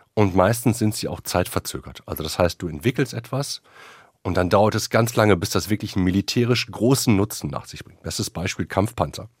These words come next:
ne? Also im Ersten Weltkrieg schon da gewesen, aber als <clears throat> Technologie erst richtig verwendbar und einsetzbar im Zweiten Weltkrieg. Warum?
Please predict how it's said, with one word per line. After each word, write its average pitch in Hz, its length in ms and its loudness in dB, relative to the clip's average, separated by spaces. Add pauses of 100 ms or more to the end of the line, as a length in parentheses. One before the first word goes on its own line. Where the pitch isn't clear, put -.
ne? 139 240 -2
Also 78 160 -2
im 80 80 -4
Ersten 104 300 0
Weltkrieg 117 420 2 (480)
schon 95 300 2
da 78 200 4
gewesen, 135 580 0 (920)
aber 107 340 6
als - 400 -6 (300)
<clears throat> 185 340 10
Technologie 113 720 2
erst 117 440 0 (340)
richtig 120 340 0
verwendbar 98 520 2
und 92 140 2
einsetzbar 104 540 -2
im 87 100 -2
Zweiten 95 360 0
Weltkrieg. 113 520 -4
Warum? 80 520 2